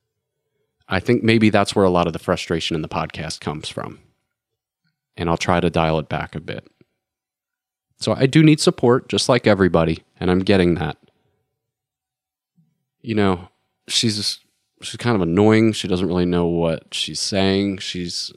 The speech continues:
um, she's late a lot. And she leaves the door open to the waiting room while we're talking, which I find odd. I think it's, uh, and, and our sessions are like,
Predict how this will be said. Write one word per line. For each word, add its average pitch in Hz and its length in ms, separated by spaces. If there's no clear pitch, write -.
um, 76 420
she's 98 220
late 98 260
a 90 40
lot. 85 380
And 85 340
she - 160
leaves 110 280
the 98 100
door 107 300
open 127 400
to - 100
the 101 100
waiting 113 360
room 135 260
while 101 200
we're 98 100
talking, 135 540
which - 180
I 95 60
find 92 300
odd. 82 280
I 104 40
think 101 200
it's, - 220
uh, 85 260
and, 98 200
and 98 160
our 92 80
sessions 104 400
are 92 80
like, 85 400